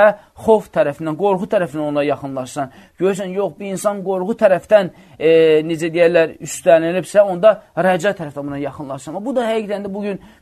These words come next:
bizim dəvətimizə, qarşımıza çıxan mühüm məsələlərdir. Görürsən, çox cahillər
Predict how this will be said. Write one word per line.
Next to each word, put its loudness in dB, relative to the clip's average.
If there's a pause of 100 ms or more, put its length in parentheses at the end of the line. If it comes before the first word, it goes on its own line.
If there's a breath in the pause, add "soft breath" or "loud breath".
bizim -8
dəvətimizə, -2
qarşımıza -4
çıxan -8
mühüm -6
məsələlərdir. -6
Görürsən, -6
çox -4
cahillər 4